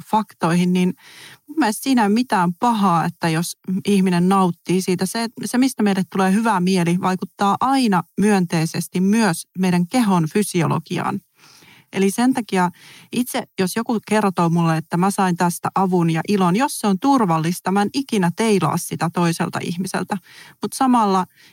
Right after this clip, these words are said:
en myöskään vaikka omassa asiakastyössä koskaan mun auktoriteettiasemasta nähden niin rupea väittämään mitään, että tätä kannattaa kokeilla, koska tämä nyt vain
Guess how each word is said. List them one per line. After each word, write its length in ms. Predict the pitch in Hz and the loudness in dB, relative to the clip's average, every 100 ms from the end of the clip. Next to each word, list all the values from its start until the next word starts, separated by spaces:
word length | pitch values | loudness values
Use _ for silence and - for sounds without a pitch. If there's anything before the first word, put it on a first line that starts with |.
| - | -4
en 140 | 214 | 0
myöskään 540 | 220 226 214 - 185 175 - - 185 185 | 2 2 0 -2 -2 -2 -6 -6 -4 -4
vaikka 340 | 202 - 185 - | -4 -2 -4 -2
omassa 420 | - 202 190 - | 0 0 0 -2
asiakastyössä 840 | 214 - 196 175 170 - 175 170 175 | -4 0 0 0 -2 -2 -4 -2 -2
koskaan 540 | 185 175 - 165 160 - - 165 | -2 -2 -2 -2 -2 -4 -8 -8
mun 300 | 170 175 180 | -4 -2 0
auktoriteettiasemasta 1400 | 185 202 - 180 170 170 160 - 175 180 175 165 - 160 - _ _ _ | 0 -2 -2 -4 -2 -2 -4 -2 -4 0 0 0 -2 -6 -6 _ _ _
nähden 440 | 175 175 170 170 165 | 0 2 2 2 2
niin 200 | 165 160 - | 2 0 -2
rupea 280 | 185 175 170 | -2 0 2
väittämään 600 | 202 190 - 170 160 156 | 2 0 -2 -4 -2 0
mitään, 320 | 156 170 160 | -2 -2 -2
että 200 | 160 170 | -4 -6
tätä 160 | 175 | -4
kannattaa 480 | 165 165 156 - 160 151 | 0 0 0 -2 -6 -4
kokeilla, 440 | 165 - 165 156 151 | -6 -4 -4 -4 -6
koska 320 | 160 - 151 - | -10 -6 -6 -4
tämä 260 | - 160 160 | -2 2 2
nyt 120 | 156 - | 0 -2
vain 240 | 160 151 | -2 0